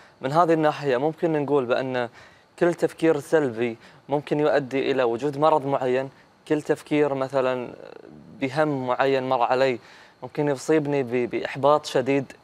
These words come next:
إلى أن أصل بهذه المتلازمة. وب-، و-، والبيئة المحيطة حوله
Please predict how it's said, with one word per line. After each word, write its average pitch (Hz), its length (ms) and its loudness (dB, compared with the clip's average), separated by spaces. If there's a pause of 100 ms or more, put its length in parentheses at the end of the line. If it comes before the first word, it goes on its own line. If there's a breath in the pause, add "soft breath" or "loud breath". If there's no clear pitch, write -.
(120)
إلى 139 140 2
أن 139 80 0
أصل 139 240 -2
بهذه 131 320 0
المتلازمة. 123 680 -2 (320 loud breath)
وب-، 151 160 0
و-، 160 440 6
والبيئة 170 280 4
المحيطة 190 500 4
حوله 113 440 2